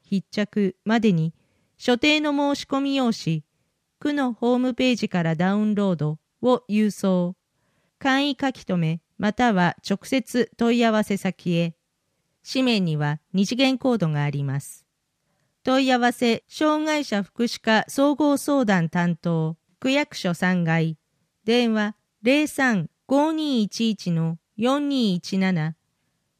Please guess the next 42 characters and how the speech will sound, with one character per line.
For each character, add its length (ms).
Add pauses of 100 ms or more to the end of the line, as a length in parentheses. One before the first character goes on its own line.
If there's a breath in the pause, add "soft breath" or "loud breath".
(100)
郵 220
便 200
番 280
号、 340 (200)
一 280
零 240
二 140
の 120
八 300
六 240
八 260
八、 420 (340)
九 120
段 260
南 520 (100)
一 300
の 160
二 160
の 320
一。 460 (2250)
戸 120
籍 360
証 300
明 220
書、 340 (100)
コ 160
ン 100
ビ 120
ニ 180
交 220
付 140
サ 200
ー 60
ビ 140
ス 180
休 240
止 220
の 240
お 80
知 160
ら 100
せ。 320